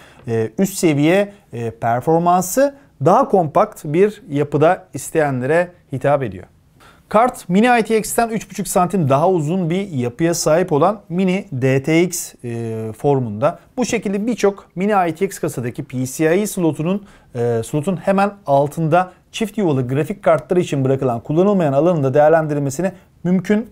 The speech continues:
kılmış, mümkün oldurmuş, e, diyebiliriz. Asus bu ekstra alana normalde A T X formundaki anakartlarda yer alan,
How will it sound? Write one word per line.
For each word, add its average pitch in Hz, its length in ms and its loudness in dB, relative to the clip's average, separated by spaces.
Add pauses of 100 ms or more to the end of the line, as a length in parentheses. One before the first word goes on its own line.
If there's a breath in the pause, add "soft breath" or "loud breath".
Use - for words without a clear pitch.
(120)
kılmış, 139 480 0
mümkün 147 280 -2
oldurmuş, 147 560 -2
e, 123 300 -6
diyebiliriz. 165 400 0 (220 loud breath)
Asus 202 340 0
bu 214 240 -2 (140)
ekstra 202 400 2
alana 151 280 4
normalde 151 560 2
A 127 200 0
T 160 120 0
X 180 160 -4
formundaki 147 500 -2
anakartlarda 131 600 -2
yer 160 120 0
alan, 156 280 0